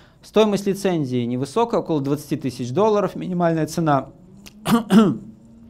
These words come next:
Э, стоит много где, является типичной базой данных для один эс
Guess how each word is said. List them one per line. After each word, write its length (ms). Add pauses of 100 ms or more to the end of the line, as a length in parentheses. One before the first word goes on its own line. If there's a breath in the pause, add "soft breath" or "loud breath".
(440)
Э, 540
стоит 400
много 340
где, 440 (340 loud breath)
является 480
типичной 560
базой 300
данных 360
для 140
один 240
эс 260